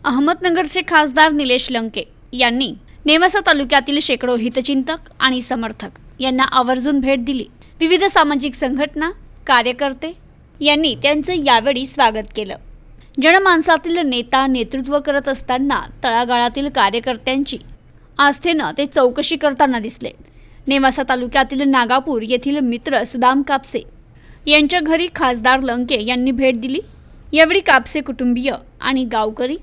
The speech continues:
भारावून गेले होते. प्रवरा संगम येथील सरपंच राहुल लकारे यांचे बंधू यांची उच्च अधिकारीपदी निवड झाल्याबद्दल त्यांचा सत्कार यावेळी करण्यात आला,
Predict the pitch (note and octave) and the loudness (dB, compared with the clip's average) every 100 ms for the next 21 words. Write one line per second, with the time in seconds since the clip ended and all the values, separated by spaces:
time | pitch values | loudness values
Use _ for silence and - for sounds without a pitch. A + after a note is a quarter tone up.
0 | A#3+ A#3 A#3+ B3+ A#3 G#3+ G#3 A#3 A3 A#3+ | -8 -6 -2 -2 -2 -4 -8 -10 -12 -14
1 | - _ _ _ _ B3 A#3 A3+ A#3 A#3 | -14 _ _ _ _ -4 -2 -2 -4 -4
2 | A#3+ B3+ G#3+ A3+ B3+ B3+ B3 A3+ B3+ C4+ | -2 -2 -2 -4 -4 -6 -6 -6 -4 -4
3 | C4+ B3 A#3 A#3+ C4+ A#3+ A#3 C4 C4 - | -2 -2 0 0 -2 -2 0 0 0 -6
4 | - - D4+ D#4 D#4+ E4+ C4+ C4 C4+ G#3 | -20 0 4 4 2 0 2 2 0 -4
5 | - - - B3 B3 A#3+ C#4 D4+ - - | -12 -16 -6 -2 -2 -2 -4 -6 -10 -12
6 | - D#4+ - F4 D#4 D#4+ D#4+ E4 D#4 C#4+ | -4 -2 4 4 4 4 2 4 0 0
7 | D4 C#4 C#4 C4 C4 A#3+ B3+ A#3+ A#3+ E3 | 0 0 -2 -2 -2 -2 -2 -2 -2 -4
8 | - B3+ A#3+ C4 - A#3+ - B3+ G3+ B3 | -6 -4 -4 -6 -6 -8 -4 -4 -2 -2
9 | A#3+ A3+ A3+ B3 A3 A3 B3 C#4 | -2 -4 -4 -4 -4 -6 -6 -6